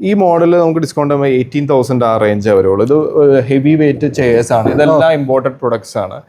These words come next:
Speaker 2: ഓക്കെ.
Speaker 1: ഇത് ഈ മോഡൽ ആണെങ്കിൽ ഫോർ പ്ലസ് വൺ, ഏ, ടേബിളും ചെയറും അടക്കം നമുക്ക് ഡിസ്കൗണ്ട് ചെയ്യുമ്പോൾ തേർട്ടീൻ ഫൈവ് ഹൺഡ്രഡ് ആ വരുള്ളൂ.
Speaker 2: പതിമൂന്ന് അഞ്ഞൂറ്.
Speaker 1: എല്ലാം മാർബിൾ ടോപ്പ് ആണത്.
Speaker 2: ഓ, ഓക്കെ. അങ്ങനെ പല കുറച്ച് നല്ല പ്രൊഡക്ട്സ്, അതായത് വളരെ, എന്താ പറയുക, ബജറ്റ് ഫ്രണ്ട്ലി ആയിട്ടും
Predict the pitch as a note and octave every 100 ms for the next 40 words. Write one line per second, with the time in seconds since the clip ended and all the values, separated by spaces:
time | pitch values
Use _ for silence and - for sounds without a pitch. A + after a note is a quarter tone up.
0 | _ D3+ D#3 D3+ D#3 F3 E3+ D#3+ D#3+ D#3
1 | D3 D#3 E3 C#3+ C#3 C#3 C#3+ - C3 C3+
2 | _ _ C3 B2 A2+ C#3 A#2+ B2 D3 C3+
3 | A#2+ B2 A#2 A#2 A#2 A#2+ A2+ A#2+ A2+ A2+
4 | A2+ A#2+ A#2 B2+ C#3 C3 A#2+ G#2+ G#2+ G#2
5 | G2 F2+ F2+ F2+ F3 F3+ G#3 A#3 A3 E3
6 | C#3+ C#3+ E3 E3+ D3 C3 C3+ B2+ C3+ A#2+
7 | A#2 F#2+ F#2 - D#3+ C#3+ C3 C#3+ C3+ A#2+
8 | B2 _ D#3+ G#3 B3 A#3+ A3 A#3+ A#3+ -
9 | G3+ G#3 G#3 C4 A3 G#3 A3+ G3+ F#3 F#3
10 | - G3+ G3+ - F3+ F#3+ G#3+ F#3+ F#3+ G#3
11 | G#3+ - _ _ _ F#3+ F#3+ F#3 F#3 F3
12 | E3+ F#3 G#3 A3 G#3+ F#3+ F3+ F#3 G#3+